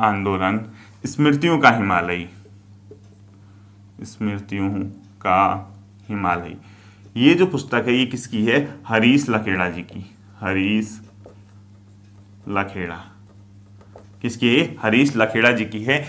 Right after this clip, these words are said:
ये, ये भी आपको पता होना चाहिए। उत्तराखंड आंदोलन स्मृतियों का हिमालय किसकी है? हरीश लखेड़ा जी की है। ठीक है, आप लोग इसको नोट भी करते रहना। इसके अलावा जो है यहाँ पे, अब आप लोगों को पता है प्रसून जोशी कौन है,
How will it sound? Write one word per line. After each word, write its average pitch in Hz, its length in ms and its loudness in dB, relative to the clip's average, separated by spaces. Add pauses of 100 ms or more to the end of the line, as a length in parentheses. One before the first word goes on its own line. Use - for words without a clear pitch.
(160)
ये, 120 80 2
ये 117 320 0
भी 120 180 2
आपको 110 240 4
पता 107 200 2
होना 101 140 0
चाहिए। 131 200 4
उत्तराखंड 113 340 0
आंदोलन 107 360 -2 (100)
स्मृतियों 117 460 -2
का 127 100 2
हिमालय 104 380 -2
किसकी 113 380 -4
है? 143 160 2
हरीश 117 340 -2
लखेड़ा 101 340 2
जी 90 160 -6
की 98 120 -6
है। 92 60 -2
ठीक 110 220 -6
है, 156 60 6
आप 120 200 4
लोग 113 120 0
इसको 107 160 -6
नोट 101 260 -2
भी 113 100 -2
करते 104 260 -2
रहना। 98 240 -6 (400)
इसके 175 260 0
अलावा 165 340 6
जो 147 200 0
है 135 240 0
यहाँ 120 180 2
पे, 135 240 0
अब 135 200 4
आप 131 200 6
लोगों 131 140 -4
को 135 80 -4
पता 135 220 0
है 139 60 0
प्रसून 135 360 -4
जोशी 123 260 -2
कौन 117 260 0
है, 117 160 -6